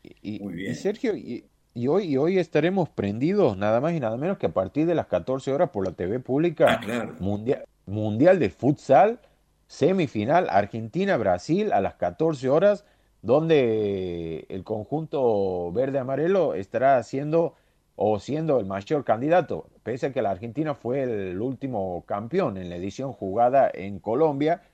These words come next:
Speaker 1: pero sabemos que estos partidos pueden dife-, definirse por unas cuestiones, eh, distintas a la lógica en este fut-, futsal que cada vez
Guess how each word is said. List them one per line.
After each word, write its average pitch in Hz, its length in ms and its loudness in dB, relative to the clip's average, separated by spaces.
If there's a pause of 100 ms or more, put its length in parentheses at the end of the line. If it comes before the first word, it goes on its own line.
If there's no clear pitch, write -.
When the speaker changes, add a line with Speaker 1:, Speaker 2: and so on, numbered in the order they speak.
(420)
Speaker 1:
pero 117 920 2
sabemos 131 440 -4
que 131 80 -4
estos 127 220 -6
partidos 147 440 0
pueden 135 320 -4
dife-, 107 300 -6
definirse 139 720 -10 (420)
por - 160 -4
unas 135 200 -4
cuestiones, 135 640 -4
eh, 87 300 -6
distintas 120 540 -4
a 95 80 2
la 87 220 -4
lógica 113 460 0
en 90 80 -8
este 104 280 -8
fut-, 117 380 -8
futsal 147 440 -4
que 131 160 -6
cada 113 260 0
vez 190 240 -2